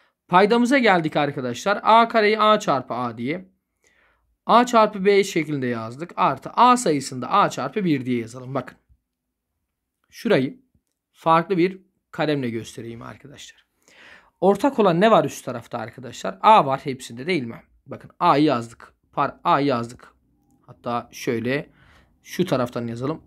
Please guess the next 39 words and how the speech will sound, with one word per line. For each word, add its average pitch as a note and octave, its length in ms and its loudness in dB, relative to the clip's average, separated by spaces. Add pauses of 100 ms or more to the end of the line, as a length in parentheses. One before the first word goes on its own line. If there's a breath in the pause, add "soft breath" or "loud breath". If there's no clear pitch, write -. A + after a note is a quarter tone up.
A'yı F3+ 260 6
yazdık C#3 340 0
arkadaşlar. A2+ 600 -12 (580)
A'yı F#3+ 300 4
her G3 260 2
taraftan E3 400 -4
sildim. B2 360 -12 (380)
Ardından A#3 400 2
ortak G#3+ 280 0
olan G#3 160 0
ne A#3+ 100 2
var? D#3 160 4
Bakın C#3 180 -6
hepsinde E3 400 -6
B D#3 180 2
var A2 180 -8
değil D3+ 140 -8
mi? A2+ 160 -16 (440)
Peki. - 240 -18 (540)
B'yi F3+ 240 4
de C4 60 4
yazdık D3 420 2
arkadaşlar. A#2+ 480 -10
Hepsinden E3 540 -6
B'yi D#3 260 2
de D3+ 60 4
silelim A#2 400 -10
biz. - 180 -16 (540 soft breath)
Artık B3 300 4
ortak G#3 240 0
eleman F#3+ 280 0
kalmadı. F3+ 320 -2
Parantez C#3 380 -6
açıyoruz. - 400 -16 (100)
Buradan A3 260 0
ne A#3+ 100 2
kaldı D#3+ 300 2
bizim B2 180 -10
için? G3 400 -14